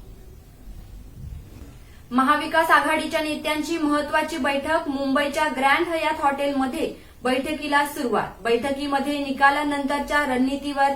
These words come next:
चर्चेची शक्यता. सोलापूरमध्ये काँग्रेसने ठाकरे गटाऐवजी अपक्ष उमेदवाराला पाठिंबा दिल्याचा आरोप करत ठाकरे गट आक्रमक. प्रणिती शिंदेची गाडी फोडण्याचा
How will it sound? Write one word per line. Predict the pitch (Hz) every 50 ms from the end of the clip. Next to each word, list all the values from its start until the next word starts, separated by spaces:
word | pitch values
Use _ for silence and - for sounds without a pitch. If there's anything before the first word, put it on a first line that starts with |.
| 277
चर्चेची | - 262 247 226 - 277 277 269 277 285 277
शक्यता. | - 285 254 220 - 214 190 - - - - - - - - - - - - - - - - - - - - - - - - - - - - - - - - - - -
सोलापूरमध्ये | 302 294 294 302 311 339 339 349 349 339 311 320 302 269 339 349
काँग्रेसने | 330 330 302 285 285 285 302 320 339 339 - 330 330 330 359
ठाकरे | 339 370 330 285 285 311 330 349
गटाऐवजी | 359 349 330 339 349 339 330 311 311 302 302 294 254 294 320
अपक्ष | 311 285 269 269 269 330 330 - - -
उमेदवाराला | 392 359 330 294 294 285 247 262 262 254 254 269 269 277 277 285
पाठिंबा | 277 - 262 240 247 - 294 320 330 339 330
दिल्याचा | 294 294 277 269 269 262 269 294
आरोप | 277 262 240 247 247 247 247 -
करत | - 233 240 269 214 - - - - - - - - -
ठाकरे | 269 269 254 262 311 302 311 311
गट | 285 294 311 311
आक्रमक. | 277 - 247 - 285 277 285 285 285 311 320 320 - - - - - - - -
प्रणिती | - 320 320 339 359 415 415 415 427 440
शिंदेची | 415 392 349 339 349 359 359 - 370
गाडी | 349 294 302 277 262 262 320
फोडण्याचा | 320 - 339 320 311 269 294 294 294 294 311